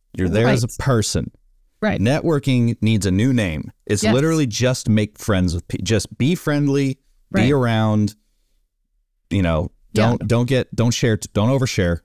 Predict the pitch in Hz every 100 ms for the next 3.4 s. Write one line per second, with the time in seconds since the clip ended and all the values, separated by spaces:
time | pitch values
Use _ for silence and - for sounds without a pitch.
0 | _ _ - - 196 - - 196 214 226
1 | 175 - 120 120 123 117 113 110 110 101
2 | 98 90 - - 104 98 110 113 95 92
3 | 82 76 58